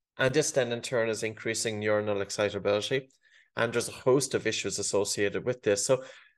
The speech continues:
coming back to a couple of points, you're talking about breathing exercise, but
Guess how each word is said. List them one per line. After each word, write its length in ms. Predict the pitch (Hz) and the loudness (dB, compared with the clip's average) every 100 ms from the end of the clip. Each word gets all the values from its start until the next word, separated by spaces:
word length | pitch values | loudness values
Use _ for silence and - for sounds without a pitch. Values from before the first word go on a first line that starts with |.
| - | -2
coming 240 | 185 190 | 2 4
back 220 | 180 175 | 4 2
to 100 | - | 2
a 40 | 156 | -4
couple 260 | - 147 | -2 -4
of 60 | 131 | -2
points, 400 | - 139 120 107 | 2 2 2 -2
you're 80 | 127 - 180 | -4 0 0
talking 220 | 180 175 | 2 -2
about 260 | 151 135 | 0 0
breathing 320 | 147 139 123 117 | 0 -2 -2 -4
exercise, 540 | 135 - - 127 120 | -4 -6 -2 0 0
but 180 | - | -4